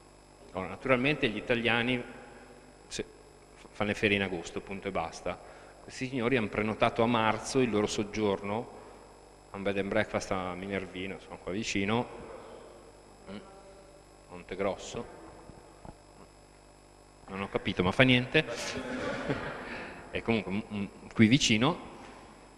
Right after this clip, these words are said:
hanno prenotato a marzo il loro soggiorno qua, per, per dire di come modificando alcuni elementi dell'attività produttiva la stagione si amplia, la valorizzazione de-, de-, del territorio può diventare reale, eccetera, eccetera.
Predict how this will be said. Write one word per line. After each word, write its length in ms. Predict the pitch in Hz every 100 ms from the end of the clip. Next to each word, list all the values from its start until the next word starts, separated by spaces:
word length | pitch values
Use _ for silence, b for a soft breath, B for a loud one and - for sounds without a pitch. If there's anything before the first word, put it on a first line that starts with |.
| -
hanno 160 | - 120
prenotato 440 | 120 127 127 127
a 80 | 120
marzo 720 | 127 113 110 110 - 135 143 110
il 100 | 104
loro 120 | 104
soggiorno 440 | - 104 98 95
qua, 340 | 92 113 98 B B B
per, 160 | - 127
per 220 | - 123
dire 200 | 151 139
di 120 | 113
come 440 | - 151 110 101 - - - - -
modificando 1160 | 135 135 139 147 - 147 165 180 185 180 175 165
alcuni 460 | 120 117 151 147
elementi 880 | 123 120 123 104 98 98 - 95 95 - - -
dell'attività 640 | 101 104 101 - 110 117 117
produttiva 960 | 110 107 - - 90 87 92 - - - - - -
la 100 | 107
stagione 480 | 110 - 104 101 98
si 200 | - 117
amplia, 480 | 113 110 110 120 107
la 200 | 101 107
valorizzazione 760 | 104 101 98 98 101 - 107
de-, 240 | 98 101 92
de-, 160 | 98
del 200 | 92 95
territorio 540 | - 98 101 101 101 95
può 120 | 101
diventare 540 | 95 95 92 101 95
reale, 460 | 101 120 110 104 104
eccetera, 300 | - - 85
eccetera. 340 | - - -